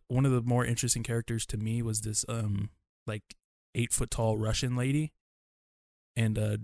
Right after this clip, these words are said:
her, her power, her, her magic was she just transformed into a bear, and, uh, what she, she called, uh,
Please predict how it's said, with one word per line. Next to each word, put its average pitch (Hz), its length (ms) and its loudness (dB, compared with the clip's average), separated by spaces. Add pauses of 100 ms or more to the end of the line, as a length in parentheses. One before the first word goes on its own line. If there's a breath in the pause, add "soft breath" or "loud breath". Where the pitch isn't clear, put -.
(160)
her, 113 200 0 (200)
her 110 340 2 (680)
power, 120 480 2 (540)
her, 113 160 2 (220)
her 120 120 -2
magic 113 640 -2
was 117 140 2
she - 120 0
just 110 200 0
transformed 110 500 0
into 110 240 2
a 107 60 2
bear, 110 500 -2 (1400)
and, 110 220 -2
uh, 104 160 0 (420)
what 117 160 -4
she, 110 400 -4
she - 180 -4
called, 117 320 0
uh, 107 320 0